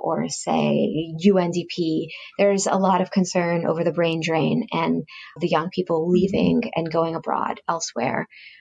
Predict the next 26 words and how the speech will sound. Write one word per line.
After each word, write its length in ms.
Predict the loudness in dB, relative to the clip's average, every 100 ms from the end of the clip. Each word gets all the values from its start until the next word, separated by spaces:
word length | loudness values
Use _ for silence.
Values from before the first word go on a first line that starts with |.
| _
and 380 | 0 2 2 -2 -2
then 300 | 0 0 -2 -2
that 220 | 0 0
talent 440 | 0 0 2 0 -2
not 240 | -2 -2 -6 -8
returning. 680 | -6 -4 -4 -2 -2 -4 -10 -20 -2
But 120 | 0
Vukašin 440 | 2 2 2 2 2
is 140 | 2
somebody 360 | 0 0 -2 -2
who 140 | -8
feels 540 | -6 -2 0 0 -2 -2
very 220 | 0 0
strongly 520 | -2 -4 -4 -4 -8 -4
that 260 | -2 -2 -4 -20 -20 -10 0
his 200 | 0 2
country 320 | 0 2 0
can 260 | 0 0
compete 400 | 0 2 4 4
and 120 | 2 0
they 60 |
have 200 | 0 -2
something 380 | -2 -2 -2 -4
to 100 | -4
offer, 500 | -6 -6 0 0 0 -8 -18 -18 -6
and 500 | -2 0 0 -2